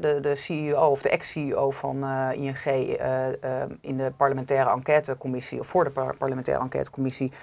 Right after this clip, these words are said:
dat I N G helemaal geen liquiditeitsprobleem had. Dat ze mee hebben gedaan aan het programma om, eh, op verzoek van de staat, omdat anders, eh,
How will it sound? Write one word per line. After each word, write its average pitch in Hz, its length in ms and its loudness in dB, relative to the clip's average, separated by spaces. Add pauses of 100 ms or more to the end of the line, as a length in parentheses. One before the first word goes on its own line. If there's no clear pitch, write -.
(140)
dat - 180 0
I 156 80 2
N 143 40 2
G - 80 -2
helemaal 143 280 4
geen 135 120 -4
liquiditeitsprobleem 131 880 -2
had. - 380 4
Dat 151 160 -6
ze 156 100 -12
mee 143 100 -6
hebben 139 180 -4
gedaan 131 180 -4
aan 127 80 -6
het 131 100 -12
programma 143 560 -4
om, 135 260 -8 (360)
eh, 143 140 2
op 151 100 -4
verzoek 165 260 -2
van 143 120 -2
de 139 60 0
staat, 143 360 4
omdat 139 240 -4
anders, 135 360 -6
eh, 135 60 -2